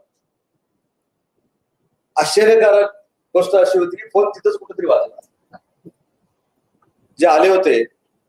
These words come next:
त्याच्यामध्येच फोन वाजला. म्हणून साहेबांनी सांगितले, "फोन कट करा आणि परत फोन लावा." परत तिथंच वाजला. तेव्हा साहेबांनी सांगितलं, "हा जो कोण सभासद तुम्ही केलेला आहे,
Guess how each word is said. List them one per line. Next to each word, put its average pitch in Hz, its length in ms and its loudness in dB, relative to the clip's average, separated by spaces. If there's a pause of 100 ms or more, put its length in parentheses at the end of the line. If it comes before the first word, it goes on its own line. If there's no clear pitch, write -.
(300)
त्याच्यामध्येच 190 460 2
फोन 185 180 2
वाजला. - 360 0 (1800)
म्हणून 196 140 2
साहेबांनी 196 400 2
सांगितले, 208 520 0
"फोन - 520 0
कट 214 240 0
करा 127 280 2 (680)
आणि - 140 -6
परत 196 340 -2
फोन 139 140 -10
लावा." - 220 -6 (1400)
परत 247 240 2
तिथंच 196 240 0
वाजला. 117 380 0 (680)
तेव्हा 175 140 4
साहेबांनी 180 420 2
सांगितलं, 165 380 -4
"हा 175 400 2
जो 175 180 -2
कोण 180 220 -6
सभासद 156 460 -2
तुम्ही - 300 -18
केलेला 131 340 -4
आहे, 123 240 -2